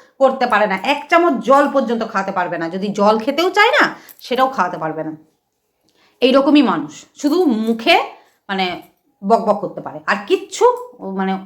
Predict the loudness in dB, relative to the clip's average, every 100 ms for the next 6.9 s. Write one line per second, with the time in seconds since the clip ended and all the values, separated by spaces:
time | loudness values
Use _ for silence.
0 | -16 _ -12 -2 -2 -2 -10 -8 -4 0
1 | 0 0 0 0 0 -4 -6 -6 -4 -2
2 | -2 -4 -6 -12 _ _ -12 -8 -8 -10
3 | -18 _ _ _ _ _ _ _ 2 4
4 | 4 2 0 2 0 -2 -4 -6 -4 2
5 | 4 2 -2 -2 0 0 -2 -4 -4 -4
6 | -8 -8 -4 -4 -6 -10 -12 -16 -18